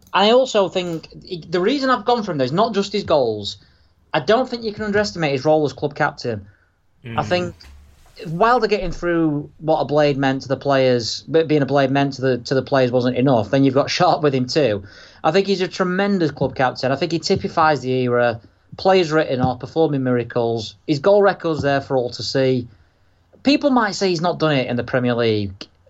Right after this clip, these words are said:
Speaker 1: I don't think anyone expected him to, and I actually think he's done okay,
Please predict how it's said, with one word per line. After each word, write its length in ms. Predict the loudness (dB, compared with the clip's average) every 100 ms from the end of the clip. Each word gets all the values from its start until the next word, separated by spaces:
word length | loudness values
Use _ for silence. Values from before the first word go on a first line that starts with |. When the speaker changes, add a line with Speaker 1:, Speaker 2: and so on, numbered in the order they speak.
| -20 -20 -20 _ -8 -8 -2
Speaker 1:
I 60 | 2
don't 180 | 2
think 120 | 2 0
anyone 220 | 0 0
expected 460 | -2 -4 -4 -4
him 120 | -4 -2
to, 340 | -2 -2 -2 0
and 100 | 0
I 180 | 2
actually 220 | -2 -2 -2
think 200 | -2 -2
he's 120 | 0
done 180 | 0 2
okay, 640 | 2 0 -2 0 -2 -4